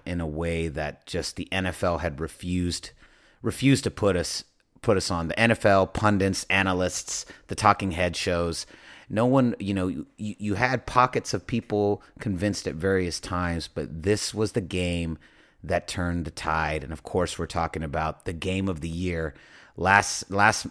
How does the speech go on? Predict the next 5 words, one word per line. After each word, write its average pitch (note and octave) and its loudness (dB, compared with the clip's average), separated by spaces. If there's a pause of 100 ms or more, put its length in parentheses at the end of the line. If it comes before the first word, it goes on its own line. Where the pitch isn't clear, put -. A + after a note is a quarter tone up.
uh, - -2
yesterday A2+ 2
morning, F#2 -2 (420)
forty-niners, F2+ 2 (160)
Saints. - -6